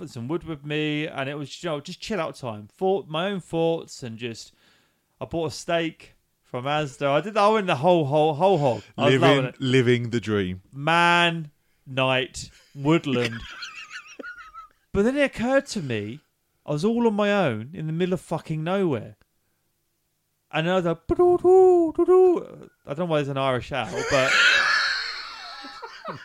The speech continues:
Speaker 1: but I started hearing noises and I'm rustling in the bushes. I'm like, "Shh, fuck," you know, and I was like,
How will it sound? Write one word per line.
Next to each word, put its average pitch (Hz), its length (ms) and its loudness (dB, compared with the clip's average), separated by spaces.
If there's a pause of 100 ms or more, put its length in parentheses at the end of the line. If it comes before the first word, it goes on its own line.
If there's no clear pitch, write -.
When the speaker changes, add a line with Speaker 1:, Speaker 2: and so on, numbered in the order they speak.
(1300)
Speaker 1:
but 220 160 6
I 202 120 2
started 254 260 0
hearing 208 300 4
noises 214 560 4
and 135 100 -2
I'm 143 160 -4
rustling 196 380 -2
in 196 100 -2
the 175 80 -2
bushes. 190 400 -4
I'm 175 100 -6
like, 165 300 -2
"Shh, - 640 -20 (640)
fuck," - 320 -20 (720)
you 180 100 -6
know, 147 180 0
and 139 80 -2
I 170 40 -2
was 170 120 -6
like, 170 380 0